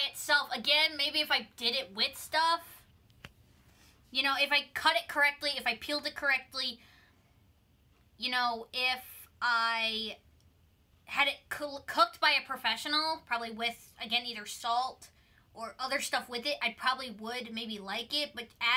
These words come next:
as, like, raw by itself, n-, I don't. So, I'll give it a middle waist thumb. It's another, like, it's bad, but not because of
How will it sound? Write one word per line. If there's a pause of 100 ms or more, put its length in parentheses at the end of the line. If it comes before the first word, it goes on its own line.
as, (1080)
like, (120)
raw (100)
by
itself, (200)
n-, (100)
I
don't. (1300)
So,
I'll
give
it
a
middle
waist
thumb.
It's
another, (180)
like, (1600)
it's
bad,
but
not
because
of